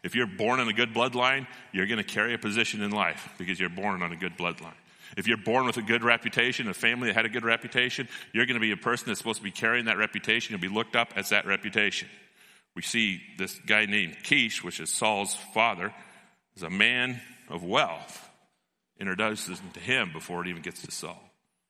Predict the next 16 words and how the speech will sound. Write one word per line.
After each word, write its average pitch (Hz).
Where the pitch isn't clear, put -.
Number 101
two, 113
Saul 104
is 98
impressive 104
in 90
his -
appearance, 123
tall, 107
handsome, 104
he's 78
charismatic. 101
It's -
interesting 104
that 92
the, 90